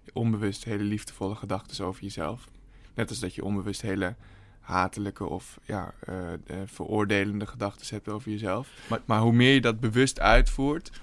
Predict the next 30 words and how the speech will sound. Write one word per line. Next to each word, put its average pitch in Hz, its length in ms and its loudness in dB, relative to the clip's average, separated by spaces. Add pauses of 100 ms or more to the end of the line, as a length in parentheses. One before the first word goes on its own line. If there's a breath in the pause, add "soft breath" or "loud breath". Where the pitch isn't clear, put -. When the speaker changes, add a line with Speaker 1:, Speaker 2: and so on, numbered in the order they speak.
(120 loud breath)
Speaker 1:
hoe 117 140 2
meer 113 140 8
dat 117 140 4
dan 110 160 0
ook 107 200 -2
door 107 180 0
kan 104 140 -4
sijpelen 101 480 -2
naar 98 160 -2
je 92 100 -6
onderbewuste. 113 640 0
En 101 240 -4
daar 95 440 2
kan 110 140 0
je 113 80 0
wel 110 160 2
meer 107 160 0
de 107 80 -6
vruchten - 340 -6
van 76 140 -12
plukken. - 380 -14
Speaker 2:
Maar 110 100 0
dat 110 100 4
betekent 120 380 4
dus 95 160 0
wel 123 460 2
dat 117 220 -2
er 107 220 -4
waarde 117 400 4
zit, 104 360 -4